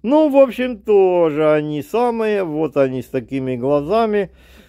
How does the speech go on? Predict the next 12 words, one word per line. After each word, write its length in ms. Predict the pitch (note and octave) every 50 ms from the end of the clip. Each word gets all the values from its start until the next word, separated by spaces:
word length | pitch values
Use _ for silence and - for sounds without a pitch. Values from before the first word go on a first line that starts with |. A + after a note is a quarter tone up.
| _ _ -
М, 640 | D3+ D3 D#3+ E3 E3 E3 E3+ E3+ E3 E3 E3 E3 E3
значит, 440 | F3 F3+ F3+ F3 - F3+ E3+ D3 D#3
мальчик 720 | F3 F3+ F3+ F3 F3 E3 D3+ C#3 - - D#3+ D#3 C3 -
ест 420 | D3+ D#3+ D#3 D#3 D#3 D3 - - C#3+
мороженое, 800 | D#3 E3+ F#3 G#3 A#3 B3+ C4 A#3+ G3+ G#3 G3+ F#3+ F3 E3 D#3
девочка 580 | C#3 B2+ D3+ F#3+ G3 F3+ E3 D#3 - - D#3 D3+
не 160 | D3 D3+ D3
дает. 460 | B2+ C3 C3+ C3 B2 A#2+ A#2 A2+ G#2+
Вот 260 | A#2 D#3 F#3 F#3 -
такой 340 | - E3+ C#3+ - D#3+ D#3 C#3+
засра-, 440 | B2 C3+ D3 - - G#3+ A3+ A3 -
э, 280 | - E3 E3 E3 D#3